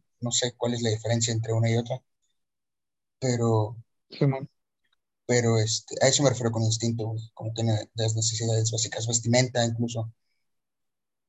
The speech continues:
Speaker 1: Y, pues eso, güey, o sea, no, no creo que a nuestra pregunta que abrió este tema, no creo que seamos buenos o malos, simplemente s-,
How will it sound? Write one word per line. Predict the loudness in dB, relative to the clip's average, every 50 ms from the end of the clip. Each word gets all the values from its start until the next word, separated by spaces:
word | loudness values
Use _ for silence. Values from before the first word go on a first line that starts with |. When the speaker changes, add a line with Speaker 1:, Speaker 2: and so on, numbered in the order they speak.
| _ _ _ _ _ _
Speaker 1:
Y, | -2 0 0 0 2 2 2 0 0 0 0 -2 -2 -6 -10 _ _ _ _ _ _ _ _ _ _ _ _ _ _ _ _ _ _ _ _ _ _ _
pues | _ 0 2 2
eso, | 2 2 2 2
güey, | 2 2 2
o | 2
sea, | 6 6 6
no, | 6 6 4 6
no | 4 2 4
creo | 4 6 6 8 8 6 4 2
que | 2 2
a | 2
nuestra | 2 2 0 -2 -2 -2 0 -2 -2 0
pregunta | 0 0 0 0 0 0 0 0 -2 0
que | 0 0
abrió | 0 2 2 0 0
este | 0 -2 -6 -8 -4
tema, | -2 -2 -2 0 -2 -4 -8 -14 _ _ _ _ _ _ _ _
no | 2 2 2 4 4
creo | 4 4 4 4 2
que | 0 0 0 2 2
seamos | 2 4 4 4 4 4 2 0 -2 -4 -2
buenos | 0 0 2 2 0 0 -2 -2
o | 0
malos, | 0 2 2 0 0 -2
simplemente | -4 -2 -2 -2 0 0 -2 -2 -2 0
s-, | 0 0 0 -2